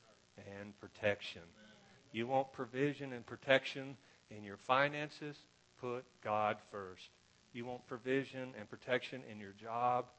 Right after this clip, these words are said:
Put God first. You want provision and protection in your marriage, in relationship with your children,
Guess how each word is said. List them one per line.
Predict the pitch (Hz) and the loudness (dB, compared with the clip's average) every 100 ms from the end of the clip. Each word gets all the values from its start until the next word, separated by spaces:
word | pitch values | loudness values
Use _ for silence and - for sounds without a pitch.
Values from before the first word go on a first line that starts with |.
| - - - | -20 -20 -16
Put | - 107 113 113 - | -8 -4 -4 -6 -8
God | 110 110 110 107 - | 0 2 2 -2 -8
first. | 104 95 92 - - _ - - - | -8 -8 -10 -18 -20 _ -20 -20 -10
You | 123 | -8
want | 127 127 - - | -8 -10 -14 -12
provision | 127 113 131 135 135 127 | -8 0 0 0 -4 -8
and | 123 | -8
protection | 127 - 131 127 - 123 135 | -10 6 6 6 0 -8 -10
in | 127 113 | -12 -10
your | 107 | -8
marriage, | 110 120 127 131 131 - - - _ - | -2 0 2 -2 -6 -16 -20 -20 _ -14
in | 107 | -12
relationship | 104 101 113 131 131 117 135 - | -10 -2 4 4 2 -6 -6 -6
with | 117 - | -12 -14
your | 110 | -14
children, | - 131 127 123 135 | -8 -6 -6 -8 -10